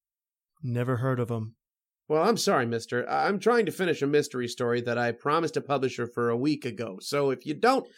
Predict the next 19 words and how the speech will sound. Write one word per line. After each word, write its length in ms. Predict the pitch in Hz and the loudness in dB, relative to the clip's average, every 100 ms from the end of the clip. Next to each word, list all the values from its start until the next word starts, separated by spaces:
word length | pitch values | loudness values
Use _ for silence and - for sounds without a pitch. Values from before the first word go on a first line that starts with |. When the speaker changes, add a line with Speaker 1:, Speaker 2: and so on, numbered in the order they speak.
| - - | -20 -2
Speaker 1:
And 100 | 160 | 6
you're 80 | 170 | 8
Speaker 2:
mind 120 | 160 | 8
Speaker 1:
having 220 | 214 233 | 6 4
some 280 | - 208 160 | 4 4 4
difficulty 680 | 180 175 170 160 156 147 143 | 0 0 0 2 2 2 2
in 100 | 135 | 2
getting 300 | 147 147 127 | 2 2 2
rid 420 | 160 131 110 117 - 131 | 2 2 0 -10 -8 -6
of 160 | 117 | -2
one 160 | 127 135 | 0 0
of 100 | 113 | 0
your 140 | 123 | -4
characters. 840 | - 143 131 120 117 110 107 - - - - _ _ _ _ _ - 185 | -4 -2 -2 -2 -6 -8 -10 -16 -18 -20 -20 _ _ _ _ _ -12 -6
Speaker 2:
How 80 | |
did 180 | 254 196 | -6 -2
you 100 | 202 | 0
know 200 | 202 202 | 2 2
that? 320 | 190 190 117 | 2 0 -2